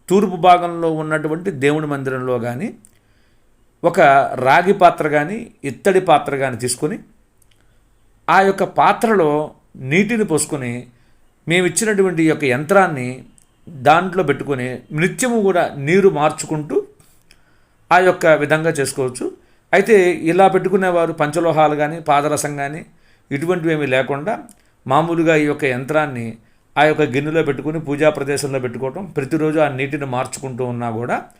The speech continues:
అదే ఫలితం వస్తుంది. ఎలా అవకాశం ఉన్నవారు అలా చేయవచ్చు. అవకాశం ఉన్నవారు నిత్యము కూడా చక్కగా దీపము, ధూపము, పుష్పము యథాశక్తిగా పటిక బెల్లం కానీ, శనగపప్పు కానీ నైవేద్యంగా సమర్పించవచ్చు. అది చేయలేకపోయినా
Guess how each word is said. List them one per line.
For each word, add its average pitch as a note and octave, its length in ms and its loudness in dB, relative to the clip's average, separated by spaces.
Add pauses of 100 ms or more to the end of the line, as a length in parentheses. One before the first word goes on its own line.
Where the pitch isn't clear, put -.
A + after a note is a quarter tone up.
(320)
అదే A#2 240 0
ఫలితం C#3 380 -4
వస్తుంది. B2 400 -8 (220)
ఎలా C3 220 4
అవకాశం C#3 440 0
ఉన్నవారు B2 360 -4
అలా B2+ 240 -2 (120)
చేయవచ్చు. A2+ 400 -6 (520)
అవకాశం D3 440 4
ఉన్నవారు C#3+ 380 0
నిత్యము C#3 480 -4
కూడా B2+ 240 -2 (120)
చక్కగా C3 340 -4 (200)
దీపము, C3 460 -2
ధూపము, B2+ 520 -4
పుష్పము B2+ 500 -6 (800)
యథాశక్తిగా C3 580 2
పటిక B2 280 -2
బెల్లం B2 300 0
కానీ, B2 240 -6 (320)
శనగపప్పు B2 520 -2
కానీ B2 300 -4
నైవేద్యంగా B2 560 -4
సమర్పించవచ్చు. A2+ 720 -6 (100)
అది B2+ 160 -2
చేయలేకపోయినా C3 680 -2